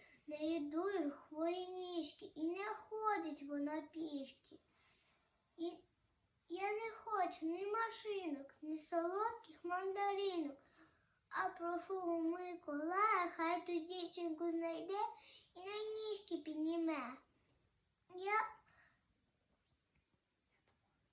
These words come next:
я також собі згадала, як цукерки купувала. Ліна живе бабусі, щоб просити хліба мусить.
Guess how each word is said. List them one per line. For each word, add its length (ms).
я 260
також 500
собі 280
згадала, 640
як 300
цукерки 640
купувала. 840
Ліна 360
живе 240
бабусі, 720
щоб 340
просити 600
хліба 580
мусить. 600